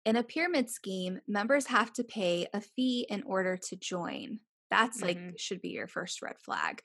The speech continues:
Speaker 2: Mm-hmm.
Speaker 1: Eventually, a portion of the money is given back when they bring a new member into the scheme, and the more people they bring, the more money they can make. There are no products involved.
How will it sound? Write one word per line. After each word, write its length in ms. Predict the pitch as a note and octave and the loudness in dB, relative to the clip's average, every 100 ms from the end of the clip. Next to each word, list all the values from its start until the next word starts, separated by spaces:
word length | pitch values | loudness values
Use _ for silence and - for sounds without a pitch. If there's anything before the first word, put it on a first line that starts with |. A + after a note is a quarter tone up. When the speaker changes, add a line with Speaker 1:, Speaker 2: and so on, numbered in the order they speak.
| - | -10
Speaker 2:
Mm-hmm. 420 | F3+ F3 F3 F3+ F#3+ _ _ - | -10 -8 -10 -10 -12 _ _ 0
Speaker 1:
Eventually, 720 | A#3 B3 C#4+ F4+ F4 D#4+ D4+ | 4 6 4 4 2 2 2
a 120 | B3+ | 2
portion 440 | A3+ A3+ A3+ A#3+ | 2 2 2 2
of 120 | A3+ A3 | 2 2
the 80 | |
money 440 | A3+ A3 A3+ B3 B3+ | 2 2 2 2 2
is 120 | A3 | 0
given 280 | G#3+ G3+ G3 | 0 -2 0
back 400 | F3+ F3 G#3 - | 2 2 2 -2
when 100 | G3+ | 0
they 140 | F#3+ | 0
bring 400 | F#3 F#3 F3+ F#3 | -2 -2 -2 -4
a 80 | - | -2
new 200 | F#3+ B3 | 0 4
member 480 | C4 G3 F#3+ F#3+ F#3+ | 4 4 2 2 2
into 300 | F3+ F#3 - | 0 -2 0
the 120 | G#3+ C#4+ | 0 0
scheme, 680 | - - G3+ G3 G3+ A3+ - | -4 -6 -4 -2 -2 -4 -4
and 140 | G3+ F#3+ | -4 -2
the 40 | |
more 200 | F#3+ F#3+ | 0 -2
people 340 | F#3+ G#3+ G#3 F#3+ | -2 -6 -4 -2
they 160 | F3+ | -2
bring, 440 | F3+ B3+ C4 A#3 A3+ G3+ | 0 2 4 2 -2 -4
the 80 | |
more 180 | F#3+ F#3 | -2 -2
money 280 | F3+ F3 F3 | -2 -4 -4
they 120 | - | -6
can 220 | - F#3+ | -8 -8
make. 320 | F3+ - - - _ _ | -8 -10 -14 -20 _ _
There 180 | G3 F#3 | 6 6
are 40 | |
no 160 | F#3+ G#3+ | 6 4
products 480 | A#3 C4+ C4 C4 C#4 | 6 6 6 4 4
involved. 580 | C4+ A3 G3 F#3+ F#3+ | 6 8 6 6 4